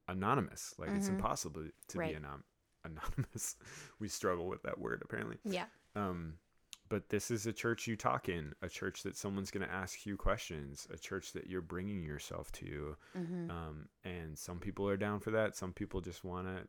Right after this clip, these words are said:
Speaker 1: like, eat their food <laughs> in silence, which is okay. Uh, we,
Speaker 2: Yeah.
Speaker 1: we welcome their presence too. Um, but that's the biggest difference, <clears throat> that you have a role to play other than just singing and saying amen when the, when the preacher makes a point, you know,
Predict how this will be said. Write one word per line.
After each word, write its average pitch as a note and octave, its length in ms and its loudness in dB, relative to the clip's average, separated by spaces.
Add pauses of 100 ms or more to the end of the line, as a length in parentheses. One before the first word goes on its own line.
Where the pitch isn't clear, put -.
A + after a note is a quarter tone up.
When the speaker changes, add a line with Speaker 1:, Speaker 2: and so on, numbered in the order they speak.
Speaker 1:
like, E2+ 240 -4
eat F#2 160 -8
their E2+ 100 -6
food F#2+ 220 -4
<laughs> - 160 8
in A2+ 60 0
silence, G#2 520 -2
which F#2+ 220 -4
is - 260 -6 (240)
okay. G2+ 340 0
Uh, E2+ 220 2
we, F#2+ 180 2
Speaker 2:
Yeah. C#4 140 4
Speaker 1:
we F#2 120 2
welcome F2+ 360 2
their F#2+ 140 0
presence F#2+ 540 0
too. B2 260 2 (580)
Um, E2+ 400 -2 (220)
but F2 180 2 (100)
that's A2 260 6
the G#2 100 2
biggest A2 540 2
difference, D#2+ 580 0 (300)
<clears throat> - 280 -20
that F#2+ 140 -2
you G#2+ 180 6
have A#2 240 6
a G2+ 80 8
role G2 280 6
to - 120 -4
play D#2+ 240 0
other D#2+ 180 0
than D#2+ 280 -4
just D#2+ 240 -4
singing F#2+ 480 0
and E2 120 -4
saying E2+ 340 -4
amen E2+ 520 -2
when D2 140 -6
the, D2 100 -8 (220)
when D#2+ 120 -6
the D#2 60 -6
preacher E2 320 -2
makes D2+ 280 -6
a D#2 40 -10
point, F#2 320 -2 (220)
you D#2 100 -6
know, D2 260 -6